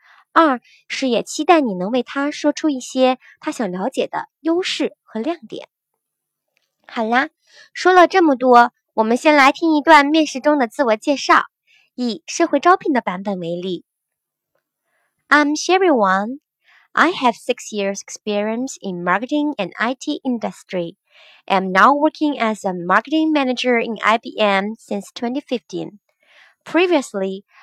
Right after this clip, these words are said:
I worked in H P as a marketing specialist. My specialties include brand management and business development. I'm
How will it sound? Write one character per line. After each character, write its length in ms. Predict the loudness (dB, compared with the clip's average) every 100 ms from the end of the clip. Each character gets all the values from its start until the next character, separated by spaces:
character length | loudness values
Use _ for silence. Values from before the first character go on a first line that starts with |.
| -6
I 140 | -2 0
worked 400 | 4 4 4 -2 -4
in 180 | -2
H 300 | -2 -4 -6 -6
P 280 | -6 -4 -4
as 180 | -4 -4
a 60 | -6
marketing 440 | -4 -4 -4 -6
specialist. 840 | -4 -2 -2 -4 -8 -10 -14 -20 _ _ _ _ -20 -10
My 100 | -10
specialties 880 | -4 0 0 0 0 2 4 2 -2
include 500 | -8 -6 -4 -4 -2
brand 340 | 2 2 2
management 720 | 0 0 -2 -2 -2 -2 -4
and 280 | -8 -12 -6
business 400 | -4 -2 -4 -4
development. 680 | -6 -8 -8 -12 -18 -18 -18 _ _ _ _ _ -20 -20 -4
I'm 140 | -4